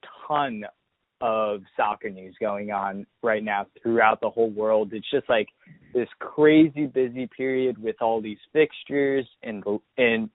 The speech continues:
in the Premier League. You know, we have, like, all these cup games with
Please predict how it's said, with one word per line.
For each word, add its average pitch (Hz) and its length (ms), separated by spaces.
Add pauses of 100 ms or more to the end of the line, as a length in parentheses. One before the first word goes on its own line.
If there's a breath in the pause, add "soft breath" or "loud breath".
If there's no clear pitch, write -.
in 127 120
the 104 80
Premier 135 420
League. 143 280 (420 soft breath)
You 120 80
know, 113 180
we 110 120
have, 104 180
like, 101 160 (160)
all 113 180
these 98 160 (140)
cup - 200
games 127 440 (120)
with 110 140